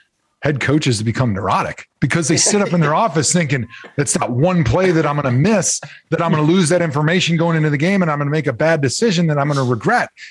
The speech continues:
Speaker 1: And so they never sleep. They just walk out of their office on game day with bags under their eyes, because all they can think about is, "What did I miss that I could have helped my team had I watched or done five minutes of extra work?"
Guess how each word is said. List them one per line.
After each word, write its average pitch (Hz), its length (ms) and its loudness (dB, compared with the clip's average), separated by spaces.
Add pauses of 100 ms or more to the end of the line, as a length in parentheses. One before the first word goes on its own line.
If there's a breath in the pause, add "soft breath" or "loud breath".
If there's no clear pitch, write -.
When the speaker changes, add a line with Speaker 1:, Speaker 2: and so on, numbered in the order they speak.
Speaker 1:
And 135 100 -2
so 185 80 2
they 185 140 2
never 208 240 2
sleep. 277 360 2
They 147 160 0
just 135 300 -6 (460 loud breath)
walk 160 260 0
out 165 80 2
of 139 80 0
their 143 140 2
office 175 360 0
on 139 140 -2
game 202 220 2
day 160 160 4
with 147 180 0
bags 175 300 0
under 135 140 -2
their 113 180 0
eyes, 127 320 0 (320 loud breath)
because 165 440 0 (120)
all 180 160 2
they 202 100 2
can 160 180 -2
think 185 140 2
about 160 260 0
is, 117 140 -2
"What 139 160 0
did 165 120 0
I 143 100 2
miss 156 420 -2 (240 loud breath)
that 135 100 -2
I 135 80 2
could 165 220 0
have 165 100 0
helped 147 280 -2
my 123 160 0
team 175 300 0
had 127 180 0
I 123 80 2
watched 123 480 -2 (240 loud breath)
or 135 100 0
done 117 480 0 (260 loud breath)
five 135 360 -2
minutes 135 280 -2
of 113 140 -4
extra 120 340 -6
work?" 107 460 -4